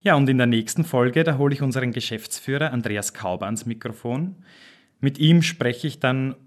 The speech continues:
unter anderem über die Geschichte von Habit, über unsere Rolle im sozialen Netz der Gesellschaft,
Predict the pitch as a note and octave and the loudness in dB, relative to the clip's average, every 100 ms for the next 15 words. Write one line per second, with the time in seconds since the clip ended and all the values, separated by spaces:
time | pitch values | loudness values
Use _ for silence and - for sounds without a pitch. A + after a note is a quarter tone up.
0 | _ - C#3+ B2 A#2+ F#2+ G2+ A#2+ C#3+ C#3 | _ -8 -6 -4 -6 -6 -4 0 2 0
1 | A#2 - - - E3+ F3+ - G#3+ F3+ D#3 | 0 -4 -4 -4 -2 -2 -4 -2 0 2
2 | D3 C#3+ D3 - - _ _ - C3+ C3 | 2 0 -4 -8 -16 _ _ -2 0 0
3 | B2+ F3 F#3 E3+ C3+ A2+ A2 A#2 A2 - | 2 2 2 0 0 2 0 0 -2 -6
4 | G#2+ G#2 G2 F#2+ F#2 - - G2+ G2 - | -6 -2 -2 -2 -6 -8 -10 -10 -10 -8
5 | G2+ A#2+ - E3+ E3 - | -6 -6 -6 -8 -10 -20